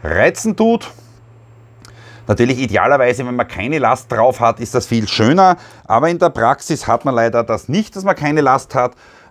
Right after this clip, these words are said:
Aktuell die Last, die stimmt, ich sehe es beim E M vierundzwanzig drüben auf dem großen Computerbildschirm. Jetzt sollten hier zweitausend Watt auf die erste Phase kommen, wunderbar.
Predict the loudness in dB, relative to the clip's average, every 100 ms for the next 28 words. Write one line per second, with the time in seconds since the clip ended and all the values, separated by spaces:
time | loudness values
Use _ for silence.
0 | _ -2 0 -2 -2 -2 -4 -2 2 2
1 | 0 -8 -8 -6 -4 -4 -4 -6 -2 -2
2 | 0 -2 0 -2 -2 -2 -2 0 0 0
3 | -2 0 2 0 0 0 -2 0 0 0
4 | -4 -2 -2 -2 -2 -2 0 0 0 -2
5 | -8 -4 0 2 2 0 -4 0 -2 0
6 | 0 2 0 0 0 0 0 -6 -4 -6
7 | -6 -6 -4 -2 -2 -4 -2 0 2 0
8 | 0 -2 2 4 4